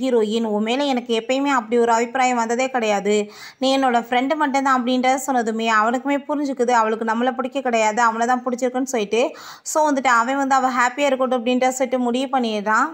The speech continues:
ஹீரோயின் வீட்டுக்கு போகும்போது ஹீரோ அங்க வந்துட்டு, "என்ன அவன் கூட சேர்ந்து சுத்திட்டு வந்துட்டு இருக்கியான்னு?" கேட்டதும், "உனக்கு ந-, எனக்கு நடுவுல என்ன இருக்கு? நீ உன் வேலையை பார்த்துட்டு இங்க இருந்து போன்னு" சொன்னதும், "என்ன தைரியம் தான் நீ என்கிட்ட இப்படி பேசுவேன்னு?" சொல்லிட்டு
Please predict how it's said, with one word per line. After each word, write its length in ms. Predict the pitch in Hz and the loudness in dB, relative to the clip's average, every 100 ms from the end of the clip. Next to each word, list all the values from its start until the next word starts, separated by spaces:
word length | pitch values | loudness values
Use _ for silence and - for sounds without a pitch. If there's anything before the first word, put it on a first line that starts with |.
| - _ - | -8 _ 0
ஹீரோயின் 400 | 285 277 262 262 | 2 4 2 0
வீட்டுக்கு 280 | 262 294 269 277 | 0 -2 -2 2
போகும்போது 340 | 277 254 262 269 | 2 2 0 0
ஹீரோ 160 | 294 294 | 0 2
அங்க 100 | 262 262 | 2 2
வந்துட்டு, 300 | 254 240 220 220 | 2 0 -2 0
"என்ன 140 | 254 269 | 0 2
அவன் 140 | 247 254 | 0 -2
கூட 100 | 277 | -2
சேர்ந்து 200 | 277 254 269 | 0 -2 -2
சுத்திட்டு 320 | 269 294 294 | -4 -6 -2
வந்துட்டு 240 | 254 240 233 | 0 0 -2
இருக்கியான்னு?" 300 | 240 254 247 | -2 -2 0
கேட்டதும், 340 | 233 202 208 208 | -2 0 0 0
"உனக்கு 200 | 254 277 247 | 0 0 2
ந-, 120 | 233 | 2
எனக்கு 200 | 240 262 269 | 2 0 0
நடுவுல 260 | 240 254 240 240 | 0 0 0 0
என்ன 100 | 277 | 0
இருக்கு? 180 | 220 214 208 | 0 -2 -2
நீ 60 | 208 | 0
உன் 100 | 202 | 0
வேலையை 220 | 233 294 294 | 2 2 0
பார்த்துட்டு 260 | 247 254 233 | -2 -2 -2
இங்க 100 | 233 | 0
இருந்து 160 | 240 247 | 0 0
போன்னு" 200 | 262 285 | 0 0
சொன்னதும், 420 | 262 196 202 269 285 - - - 240 | -4 -2 2 2 0 -10 -20 -6 -2
"என்ன 140 | 262 294 | 0 2
தைரியம் 260 | 277 285 302 | 2 2 0
தான் 80 | 285 | 0
நீ 60 | 262 | 0
என்கிட்ட 180 | 269 254 | 0 -2
இப்படி 140 | 254 262 | -2 0
பேசுவேன்னு?" 380 | 277 285 277 277 | 0 0 0 0
சொல்லிட்டு 180 | 254 | 0